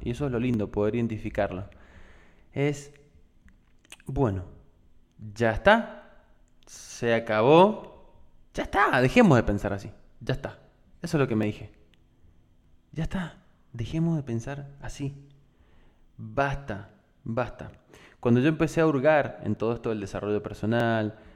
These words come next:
de la espiritualidad, de empezar a, a mejorar habilidades, eh, de mejorar mis relaciones, que en realidad todas las relaciones son un espejo de, de la relación co-, que tengo conmigo mismo.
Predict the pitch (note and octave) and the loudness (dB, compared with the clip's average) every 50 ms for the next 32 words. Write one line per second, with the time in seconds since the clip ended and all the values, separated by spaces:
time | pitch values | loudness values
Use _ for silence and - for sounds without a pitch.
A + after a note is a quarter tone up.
0 | - - - G#2+ G#2 G2+ - - G#2 G2+ G2 - G2 F#2+ F#2+ G#2+ A2+ A2 A2 A2 | -20 -12 -8 -8 -6 -6 -6 -8 -10 -10 -10 -10 -8 -8 -6 -4 -2 0 0 0
1 | G#2+ G#2+ G#2 G#2 G2+ G2 - G2+ A2 G#2+ F#2+ - - - A2 A2 G#2+ A2+ G#2+ G2 | 0 0 -2 -2 -4 -6 -6 -4 -4 -4 -4 -6 -8 -4 -4 -2 0 -2 -2 -4
2 | - - - - A2 G#2+ G2+ G2 A2 G#2 A2 G#2+ A2 G#2+ G#2 G#2 G#2 G#2+ G#2+ A2 | -6 -10 -8 -6 -6 -6 -6 -6 -4 -4 -2 -2 -2 -2 -2 -2 -2 -2 0 2
3 | A2+ A2+ A2+ A2+ A2+ A2 G#2+ G#2+ G#2+ G#2 G#2 G#2 - - - - - - - - | 2 4 4 4 4 4 4 2 2 0 -2 -4 -8 -16 -20 -20 -20 -20 -20 -20
4 | - _ _ - - A2+ A2 G#2+ G#2+ G#2+ G#2 - - - A#2 G#2+ G#2 - A2 G#2 | -20 _ _ -4 0 2 2 4 4 2 0 -2 -2 -4 -4 -4 -4 -2 -2 0
5 | A2 A2+ A2+ A#2 A2+ A2 G2+ G2+ F#2+ G2 - - - C3+ C#3 C#3 C3+ C3+ B2 A#2+ | 0 2 2 2 0 0 0 -2 -4 -4 -4 0 4 6 6 6 6 6 6 4
6 | A#2 A2 G#2 - - - B2+ B2 A#2+ A2+ A#2 A#2+ B2+ C#3 D#3+ F3+ - - - - | 2 2 -2 -4 -4 -2 -2 0 0 0 2 4 4 6 4 4 2 0 -6 -16
7 | - - _ _ _ _ _ _ _ _ _ _ _ - - - - - - - | -20 -20 _ _ _ _ _ _ _ _ _ _ _ -18 -18 -16 -16 -8 0 4
8 | D3 D3 D3 C#3 B2+ B2 A2+ A2 G#2+ - C3+ C#3 C#3 C3 - - A#2+ B2+ C3 A#2+ | 4 6 6 4 4 2 2 0 0 0 0 0 0 0 0 0 0 0 0 0
9 | A2 - - B2+ A#2 - C3 A#2+ A2+ G#2+ G2+ G2 G2 F#2 F2+ G2 G#2+ G2+ G2+ G2 | -2 -2 -2 -4 -2 0 2 2 4 2 2 0 -2 -4 -4 -4 -2 -2 -2 -4
10 | F#2 G2 G2 G2 - A#2 B2 B2 A#2+ G#2+ - - F#2+ - A2+ A#2 A#2 - G2+ G#2 | -6 -8 -8 -6 -4 -4 -4 -2 -4 -4 -4 -6 -6 -4 -2 -2 -2 -2 -2 -2
11 | A2 A2 A2+ C#3+ F#3 F3 B2 G#2+ G2+ | 0 0 2 2 2 2 0 -2 -6